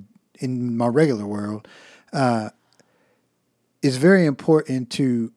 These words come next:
go back to what we said in the last episode,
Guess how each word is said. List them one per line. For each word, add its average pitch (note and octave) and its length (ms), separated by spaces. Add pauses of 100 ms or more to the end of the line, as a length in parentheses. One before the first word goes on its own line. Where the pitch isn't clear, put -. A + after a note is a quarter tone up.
(140)
go C#3+ 180
back C3+ 280
to A#2+ 280
what A#2+ 280
we B2+ 120
said B2 400
in A#2 220
the A2 120
last B2 680 (920)
episode, A2 720